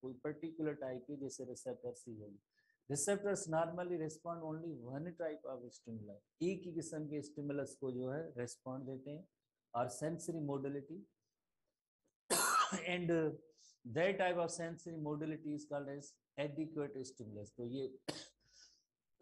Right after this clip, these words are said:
<coughs> adequate stimulus हैं, जैसे mechanoreceptors, मैकेनिकल डिस्प्लेसमेंट है, thermoreceptors, टेम्परेचर चेंज है, nociceptor पेन है, chemoreceptor केमिकल और लाइट।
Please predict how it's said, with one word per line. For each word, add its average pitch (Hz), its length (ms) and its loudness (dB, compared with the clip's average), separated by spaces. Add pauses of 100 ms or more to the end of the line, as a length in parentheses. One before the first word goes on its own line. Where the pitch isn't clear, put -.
(640)
<coughs> - 0 -
adequate 180 580 8 (100)
stimulus 180 460 2
हैं, 175 140 -2
जैसे 165 260 -4
mechanoreceptors, 156 880 0 (100)
मैकेनिकल 160 580 -4
डिस्प्लेसमेंट 147 720 -4
है, 143 160 -4 (140)
thermoreceptors, 147 720 -2 (600)
टेम्परेचर 147 520 0
चेंज 143 320 -2
है, 135 200 -4 (340)
nociceptor 143 680 -2
पेन 139 380 -4
है, 135 320 -4
chemoreceptor 139 640 -4
केमिकल 127 500 -4
और 113 120 -6
लाइट। 107 160 -10